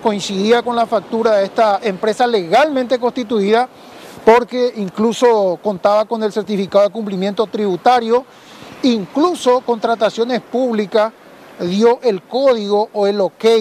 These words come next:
para la adjudicación de estas obras. Estamos hablando de quince obras ejecutadas que sí existen, decía el intendente Alcides Riveros. Es decir,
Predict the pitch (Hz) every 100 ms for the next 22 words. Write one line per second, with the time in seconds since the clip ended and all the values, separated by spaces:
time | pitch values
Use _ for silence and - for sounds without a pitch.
0 | 214 208 196 196 190 - 208 202 185 -
1 | 214 208 185 - 185 - 185 165 147 160
2 | 180 214 214 202 226 240 _ _ _ -
3 | 185 180 - 233 277 269 262 262 220 220
4 | 226 220 - 214 - 208 202 - 220 214
5 | - 220 - 247 285 240 - 285 - 202
6 | 143 - - - - 180 196 - 226 226
7 | 233 208 196 214 196 175 170 214 202 247
8 | 208 - 208 214 208 - 185 190 220 214
9 | 175 - - - - - - 214 269 262
10 | 254 277